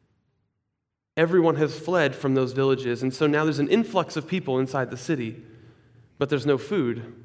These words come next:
there's no running water, right? There's no humanitarian aid coming via helicopter to come and bring help.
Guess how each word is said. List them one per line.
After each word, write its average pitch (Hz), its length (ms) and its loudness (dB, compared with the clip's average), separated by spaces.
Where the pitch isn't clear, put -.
there's 143 160 0
no 170 80 6
running 151 380 4
water, 143 500 -2
right? 147 260 0
There's 160 160 4
no 190 120 8
humanitarian 185 800 4
aid 175 340 4
coming 156 300 4
via 147 220 4
helicopter 147 800 0
to 143 120 -6
come 147 220 0
and 139 120 0
bring 151 280 2
help. 151 500 -2